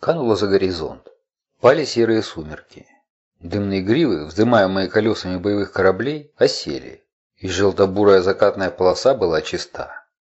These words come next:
Флот Зибры не посмел преследовать Шарлаха по внушающим ужас пескам. За борт прыгнули всего шестеро. Остальных, надо полагать, удержала все та же простая мысль. Впереди еще неизвестно, что будет, а вот сзади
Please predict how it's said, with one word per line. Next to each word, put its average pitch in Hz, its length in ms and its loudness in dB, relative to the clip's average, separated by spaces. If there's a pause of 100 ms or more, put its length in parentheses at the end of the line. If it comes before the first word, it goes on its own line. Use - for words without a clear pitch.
(320)
Флот 98 320 -6
Зибры 101 340 -4
не 104 100 -4
посмел 151 380 2
преследовать 92 480 2
Шарлаха 107 800 0
по 92 100 -2
внушающим 98 680 0
ужас 87 240 -6
пескам. - 460 -4 (840)
За 92 240 4
борт 160 200 2
прыгнули 107 340 -2
всего 107 300 0
шестеро. - 720 -8 (220)
Остальных, 120 540 0
надо 98 180 2
полагать, 92 600 0 (100)
удержала 95 540 0
все - 160 -8
та 143 160 4
же 143 100 2
простая 104 440 0
мысль. 98 380 -10 (400)
Впереди 110 400 -2
еще 117 240 -2
неизвестно, 117 540 0
что - 160 4
будет, 156 400 -6 (240)
а 90 80 0
вот 95 160 2
сзади 127 480 -2